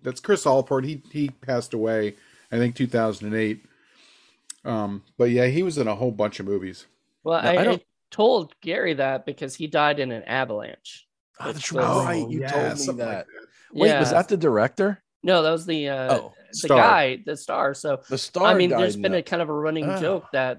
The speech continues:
Speaker 2: maybe Jack Frost got his revenge finally.
Speaker 3: Oh, ra-, ha, that's weird.
Speaker 1: I
Speaker 2: You
Speaker 1: know.
Speaker 2: know?
Speaker 3: Now,
Speaker 2: I
Speaker 3: I have
Speaker 2: mean,
Speaker 3: to
Speaker 2: you don't
Speaker 3: test you guys'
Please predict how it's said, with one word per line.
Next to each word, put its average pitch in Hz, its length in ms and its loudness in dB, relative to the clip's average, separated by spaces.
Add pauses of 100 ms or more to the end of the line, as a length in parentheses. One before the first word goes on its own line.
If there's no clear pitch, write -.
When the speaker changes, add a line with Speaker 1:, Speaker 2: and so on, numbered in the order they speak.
(360)
Speaker 2:
maybe 143 460 -4
Jack 139 320 -2
Frost 147 360 -2
got 135 160 0
his 135 160 -10
revenge 139 520 -4
finally. 120 400 -6
Speaker 3:
Oh, 143 80 2
ra-, 185 220 4 (360)
ha, 359 280 0 (100)
that's - 200 -6
weird. 92 420 -4 (460)
Speaker 1:
I 107 60 0
Speaker 2:
You 113 100 2
Speaker 1:
know. 117 80 4
Speaker 2:
know? 120 320 2 (380)
Speaker 3:
Now, 110 140 0
Speaker 2:
I 120 40 2
Speaker 3:
I - 40 4
have 180 100 6
Speaker 2:
mean, 131 60 -2
Speaker 3:
to 156 80 0
Speaker 2:
you 127 60 -2
don't 143 60 -4
Speaker 3:
test 156 280 2
you 131 100 4
guys' 117 420 6